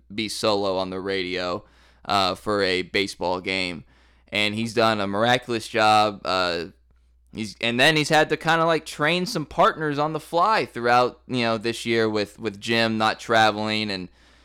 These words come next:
and his health. Uh, I'm not trying to speculate or anything, but it looked like he had a little health scare a couple weeks ago where he had to miss a game.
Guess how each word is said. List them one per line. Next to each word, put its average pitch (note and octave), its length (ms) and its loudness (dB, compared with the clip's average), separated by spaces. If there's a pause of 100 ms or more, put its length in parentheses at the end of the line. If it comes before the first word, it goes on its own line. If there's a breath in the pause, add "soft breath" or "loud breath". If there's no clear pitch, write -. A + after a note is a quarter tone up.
(140 soft breath)
and G#2+ 220 -2
his G#2+ 180 -6
health. A2 580 2
Uh, G#2 540 2 (180)
I'm G#2+ 140 -4
not G#2 140 -2
trying G#2 200 -2
to G2+ 60 -6
speculate G#2+ 440 0
or G#2 80 -4
anything, G#2 380 -2
but G#2 60 0
it - 20 0
looked G#2+ 160 -4
like G#2 160 -2
he G#2+ 40 -4
had G#2 120 0
a G2+ 40 -4
little G#2 140 -2
health G#2 220 -2
scare G2+ 240 -2
a F#2 40 -6
couple G2 200 -6
weeks G2 240 -6
ago G2 180 -2
where G2 120 -4
he G2+ 60 -2
had G2+ 100 -4
to G#2 60 -8
miss G2+ 240 -8
a G2+ 60 -14
game. F#2+ 400 -6